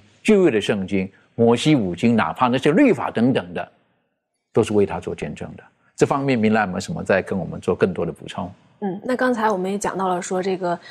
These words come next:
Speaker 2: 呃，耶稣他也引用了很多旧约的经文。我们可以看一下在这个约翰福音的六，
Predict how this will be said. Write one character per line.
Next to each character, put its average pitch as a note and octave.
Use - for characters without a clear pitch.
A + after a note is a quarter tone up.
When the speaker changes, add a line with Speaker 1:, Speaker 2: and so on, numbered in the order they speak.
Speaker 2:
呃， F#3
耶 G3+
稣 G3
他 F#3+
也 F#3+
引 F#3
用 G3
了 F3+
很 D#3+
多 F3+
旧 A3
约 F#3
的 E3+
经 F3
文。 C3
我 G#3
们 A#3
可 C4+
以 A3+
看 A#3+
一 -
下 G#3+
在 G#3
这 G3+
个 F#3+
约 B3
翰 B3
福 F3
音 F#3+
的 F#3+
六， A3